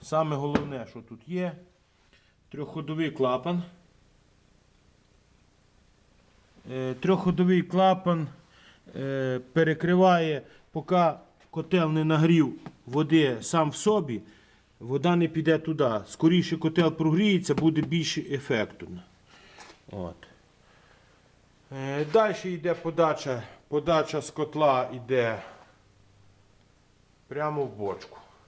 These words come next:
Це, е, датчик, е, температури на турбінки на котла, скільки, скільки, коли котел виключиться. Так, тут йде воно прямо на бочку. Так,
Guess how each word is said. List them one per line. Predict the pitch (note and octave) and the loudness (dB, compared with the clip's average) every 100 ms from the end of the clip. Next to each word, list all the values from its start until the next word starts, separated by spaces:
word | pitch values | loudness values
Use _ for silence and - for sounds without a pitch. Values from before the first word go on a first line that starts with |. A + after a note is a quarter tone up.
| _ _ - | _ _ -6
Це, | E3+ E3+ - - - _ | 0 0 0 -6 -20 _
е, | B2 B2 B2 | -10 -6 -4
датчик, | A2+ C3 E3+ E3 - D#3 - - - _ _ _ - | -2 2 2 0 -8 -16 -16 -20 -20 _ _ _ -20
е, | A#2+ B2 B2 A#2+ A#2+ A#2 _ _ _ _ _ - - | -14 -10 -10 -10 -12 -16 _ _ _ _ _ -20 -16
температури | C#3+ D3+ D#3 D3+ D#3 D3+ C#3+ | -14 -8 -8 -8 -10 -8 -8
на | C3+ | -8
турбінки | B2+ C#3 C3 C#3 B2 B2+ | -10 -12 -12 -10 -10 -10
на | A#2+ | -10
котла, | A2+ A#2+ G#2 E2 - - _ _ | -10 -10 -10 -10 -14 -20 _ _
скільки, | - C3+ C3 B2+ B2 G#2+ F2+ - | -16 -16 -10 -6 -6 -8 -16 -18
скільки, | - D#3 - | -14 -14 -14
коли | - D3+ | -12 -10
котел | D3 D3 D3 B2+ | -8 -8 -4 -4
виключиться. | A#2 G2+ - - - - - _ _ _ _ - - _ _ _ | -4 -10 -12 -20 -20 -20 -20 _ _ _ _ -20 -20 _ _ _
Так, | B2 G2 - | -6 -6 -6
тут | - F3+ D3+ | -6 -8 -6
йде | C#3 C#3+ | -2 0
воно | B2+ A#2+ A2+ | 0 -2 -8
прямо | - B2 A#2 G#2 | -6 -4 -4 -6
на | G2+ | -10
бочку. | G2+ C#3 G3+ G3+ - F#3 E3 - _ _ - - - _ _ | -8 -2 -2 -2 -8 -12 -12 -18 _ _ -20 -20 -20 _ _
Так, | D3 B2 G#2 | -2 0 -2